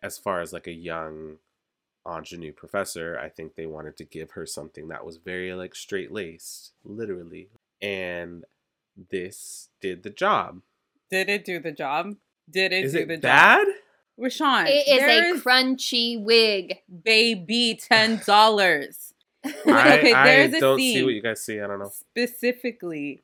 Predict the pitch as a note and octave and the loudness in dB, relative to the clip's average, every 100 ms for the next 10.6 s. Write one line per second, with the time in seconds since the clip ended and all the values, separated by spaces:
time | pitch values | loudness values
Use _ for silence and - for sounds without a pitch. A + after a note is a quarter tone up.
0 | - G#2 - - G#3 G#3+ - G3+ F3+ G3 | -12 -10 -8 -2 -2 -2 -8 -8 -4 0
1 | G#3+ C4 B3+ A3+ _ G3+ G3+ F#3+ E3+ E3+ | 2 2 0 -4 _ -10 -8 -8 -8 -8
2 | D#3+ D#3 E3+ D#3+ D#3+ - E3+ E3 E3 D#3+ | -6 -8 -8 -10 -10 -10 -10 -10 -10 -12
3 | - - _ _ E3 - C#3+ C#3 C3+ A#2+ | -18 -20 _ _ -14 -10 -8 -8 -10 -14
4 | D#3 _ _ _ _ _ - E3 D#3+ D#3 | -16 _ _ _ _ _ -8 -6 -6 -6
5 | D3+ D#3+ D#3+ F3+ F3+ D#3+ - D3+ D3 D3 | -4 -2 -2 -6 -8 -10 -6 -4 -4 -6
6 | C#3+ C#3 - C#3+ C#3+ C#3 _ _ _ - | -10 -12 -12 -10 -10 -12 _ _ _ -8
7 | G3 E3 D#3+ D#3 D#3 - E3 D#3 D3 D3 | -6 -4 -6 -8 -10 -4 -4 -4 -8 -10
8 | D3 D3+ C#3+ C#3+ C3+ G#3+ G3 F3+ F3 E3+ | -10 -12 -12 -12 -10 -4 -2 0 -2 -4
9 | E3 D3 C3 - D#3+ D3 B2+ C3+ D#3+ D#3 | -6 -8 -8 -8 -10 -12 -12 -10 -6 -6
10 | - D3 C#3+ C3+ C#3+ | -6 -10 -8 -10 -14